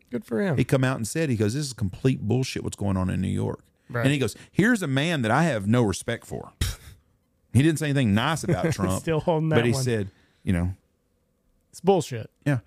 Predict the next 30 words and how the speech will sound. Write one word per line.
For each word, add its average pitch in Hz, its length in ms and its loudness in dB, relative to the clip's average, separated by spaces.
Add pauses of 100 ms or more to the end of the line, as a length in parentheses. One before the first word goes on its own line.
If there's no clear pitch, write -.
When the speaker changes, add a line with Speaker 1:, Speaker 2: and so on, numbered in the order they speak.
(180)
Speaker 2:
Well, 165 180 4
I 139 100 0
think 143 200 -2
what 123 120 0
was 110 100 -4
supposed 107 220 -4
to 87 60 -2
happen, 101 300 0
I 98 60 2
think 95 180 -2
he 117 80 -4
was 104 120 -2
supposed 107 260 -4
to 87 80 -10
lose 98 280 2
in 90 140 -4
twenty 92 260 0
sixteen, 98 540 -2
and 90 80 -2
then 92 140 -2
they 92 60 -2
was 90 120 -4
gonna 90 140 -4
let - 80 -4
Jeb 90 200 0
Bush 92 160 0
be 87 120 -8
president 82 420 -6
in - 60 -6
twenty - 80 -2